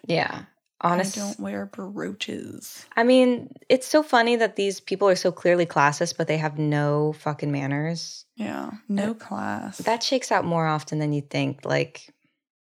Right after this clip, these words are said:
Speaker 1: no class. Classist, no class.
Speaker 2: Mm-mm.
Speaker 1: Um, so the white elephant party begins, and this is a scene that, for me, I'm like, "She's a lesbian. Like, how could she ever pass this off as anything else?" So I'm gonna show you a photo.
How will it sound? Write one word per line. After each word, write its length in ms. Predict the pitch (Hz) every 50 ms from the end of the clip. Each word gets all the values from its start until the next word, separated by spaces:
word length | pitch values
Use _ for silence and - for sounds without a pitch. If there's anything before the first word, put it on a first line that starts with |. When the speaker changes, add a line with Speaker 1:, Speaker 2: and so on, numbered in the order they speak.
| _ _ _ _ _ _ _ _ _ _
Speaker 1:
no 280 | 170 170 175 185 196 190
class. 520 | - - 147 123 110 117 165 - - - _ _ _
Classist, 640 | - - 277 285 294 - - 302 302 294 - - - _ _
no 180 | 226 220 220 220
class. 600 | 220 - - - - - 165 - - - - - -
Speaker 2:
Mm-mm. 420 | 214 214 220 - 196 180 180 170 - - _ _ _ _ _ _ _ _ _ _
Speaker 1:
Um, 320 | - 180 185 185 185 180 -
so 140 | - -
the 80 | 190 208
white 180 | 202 226 233 -
elephant 380 | - 226 226 226 - 233 214 -
party 260 | - 208 196 196 196
begins, 880 | 170 170 151 147 - 180 180 175 165 151 151 156 160 165 - - - - - - - - - _ _ _ _ _ _ _ _
and 240 | - 190 185 185 190
this 180 | 208 220 - -
is 140 | 247 226 202
a 40 |
scene 380 | 190 - - 185 180 180 175 175
that, 320 | 170 156 147 - - -
for 100 | - - 170
me, 200 | 165 165 165 165
I'm 140 | 160 156 151
like, 300 | 156 151 147 - - - _ _ _ _ _ _ _ -
"She's 480 | - - - - 202 196 208 208 - 202
a 40 |
lesbian. 1000 | 175 165 156 151 170 190 190 165 - - - 156 151 151 143 139 139 139 143 151 - _ _ - - - - - - - _ _ _ _
Like, 400 | - 190 196 196 240 202 - - -
how 380 | - - - - 240 254 269 262
could 180 | 262 - 247
she 240 | - - 202 180 - -
ever 260 | 185 185 185 196 190
pass 340 | 190 - 175 165 170 165 -
this 160 | - 160 -
off 240 | - 151 151 151 -
as 80 | 147 -
anything 340 | - 156 156 156 151 151
else?" 180 | 151 147 151 -
So 60 | - -
I'm 100 | 170 180
gonna 140 | 185 202 202
show 160 | - - 196
you 140 | 208 208 202
a 40 | 190
photo. 480 | - - 165 160 156 156 156 156 185